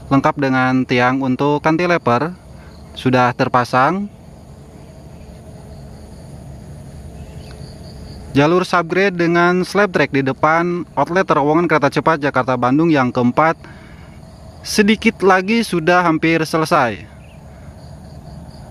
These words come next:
Dan di sebelah sana adalah terowongan bagian outlet terowongan keempat di daerah Kampung Malang Nengah,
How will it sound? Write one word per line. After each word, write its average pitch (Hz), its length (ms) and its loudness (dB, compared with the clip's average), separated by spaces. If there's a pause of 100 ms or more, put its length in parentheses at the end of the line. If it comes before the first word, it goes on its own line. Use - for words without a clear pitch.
(800)
Dan 131 160 4
di 143 80 6
sebelah 139 320 2
sana 151 240 4
adalah 131 320 4
terowongan 131 640 4
bagian 139 880 2
outlet 135 400 2
terowongan 131 560 2
keempat 127 640 2 (640)
di 127 160 2
daerah 120 840 2 (320)
Kampung 147 320 2
Malang 131 240 2
Nengah, 127 400 0